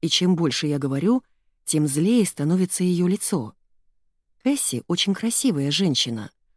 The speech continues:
но если она сильно разозлится, то ведёт себя так, что я вспоминаю обо всём, через что она прошла. О шрамах у неё на теле и в душе, о том, какой жёсткой и непримиримой она стала после всех испытаний.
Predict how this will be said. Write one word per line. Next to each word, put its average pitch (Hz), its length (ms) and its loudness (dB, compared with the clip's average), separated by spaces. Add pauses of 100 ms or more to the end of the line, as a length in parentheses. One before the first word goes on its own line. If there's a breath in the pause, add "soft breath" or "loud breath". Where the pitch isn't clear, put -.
(240)
но 151 100 0
если 196 260 0
она 180 200 2
сильно 151 360 0
разозлится, 143 760 0 (380)
то - 100 -8
ведёт 147 300 -2
себя 127 260 -4
так, - 300 -4 (320)
что - 180 -4
я 240 140 2
вспоминаю 208 560 2
обо 147 180 -2
всём, 269 320 2
через 156 280 0
что - 260 0
она 202 220 2
прошла. 151 540 -4 (640)
О 151 100 -2
шрамах 185 560 0
у 151 60 0
неё 151 160 2
на 156 160 0
теле 151 360 0
и 135 40 -2
в 131 40 -4
душе, 180 420 -2 (520)
о 175 100 -2
том, 262 220 4
какой 156 320 -2
жёсткой 196 480 0
и - 140 -2
непримиримой 202 720 4
она 151 260 -2
стала 196 340 0
после 151 260 -6
всех 190 320 -4
испытаний. 170 760 -4